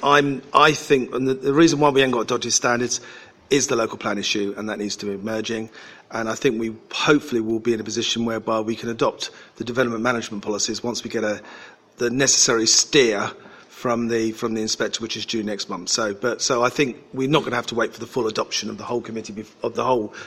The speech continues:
local plan before we can adopt the policies. But I do accept what Councillor Freeman has said. Um, I can almost guarantee that although they're in the emerging policies, they will be adopted because they are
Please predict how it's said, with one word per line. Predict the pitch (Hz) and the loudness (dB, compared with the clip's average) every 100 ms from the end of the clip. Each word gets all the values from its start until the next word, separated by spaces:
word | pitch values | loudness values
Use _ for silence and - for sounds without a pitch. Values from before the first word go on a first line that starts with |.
| - | -6
local | 113 - | -6 -2
plan | 113 110 | -2 -2
before | 104 117 | -2 -4
we | 104 110 | -2 -4
can | 117 107 - - - | -4 -8 -10 -20 -10
adopt | - 110 120 101 - | -8 0 0 0 -4
the | 113 | -8
policies. | 107 98 98 - - - - | -6 -4 -4 -8 -12 -18 0
But | 139 | 4
I | 143 | 4
do | - 156 | 6 4
accept | - - 123 104 - - - _ | 6 6 6 2 -4 -8 -12 _
what | 120 107 | -4 0
Councillor | 117 - 110 | 0 0 0
Freeman | 120 110 104 | 0 0 -2
has | 95 | 0
said. | 107 117 - - - - - - | 0 0 -4 -12 -16 -18 -18 -4
Um, | 123 120 120 | -2 -2 0
I | 127 | 0
can | 135 135 | 0 -2
almost | 127 123 | -2 -2
guarantee | 135 120 120 131 | 2 0 2 2
that | 120 117 | 2 0
although | 123 131 127 | 2 2 2
they're | 123 | 2
in | 120 | 0
the | 120 | 0
emerging | 127 131 120 117 | 2 4 2 -2
policies, | 127 110 107 117 110 | -2 -2 -2 -2 -4
they | - 113 | -4 -2
will | 113 120 110 | 0 -2 -2
be | 107 | -4
adopted | 101 104 98 - 104 117 | -4 -6 -8 -8 -8 -8
because | 110 120 104 | -6 -6 -6
they | - 107 | -4 -2
are | 107 107 107 | -2 -2 -6